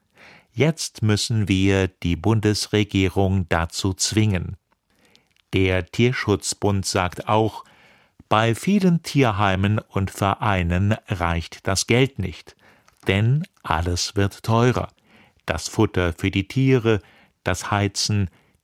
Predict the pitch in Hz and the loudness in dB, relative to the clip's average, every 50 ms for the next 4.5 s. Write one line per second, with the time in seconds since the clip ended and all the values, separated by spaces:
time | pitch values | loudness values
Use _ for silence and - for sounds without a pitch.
0 | _ - 135 131 - - - 101 90 90 - - - - 101 101 104 104 - - | _ 0 0 0 -2 -2 0 0 0 0 -4 -4 -4 -2 0 0 0 -2 -6 -4
1 | - - 92 87 80 - 90 90 98 95 - - - 143 147 127 107 - - 101 | -2 0 0 2 2 0 0 0 0 -2 -4 -2 0 0 2 2 0 -2 -2 -4
2 | 87 80 - - - - - - - - _ _ _ _ - - - - - _ | -4 -4 -4 -6 -8 -8 -8 -12 -18 -20 _ _ _ _ -20 -20 -20 -20 -20 _
3 | _ _ - 110 107 104 - - - 101 98 104 98 98 101 98 92 - 127 131 | _ _ 0 2 2 2 0 0 -2 0 2 2 2 4 2 2 0 0 0 0
4 | - - - - - 131 123 - - | 0 -4 -6 -2 -2 -2 0 -2 -4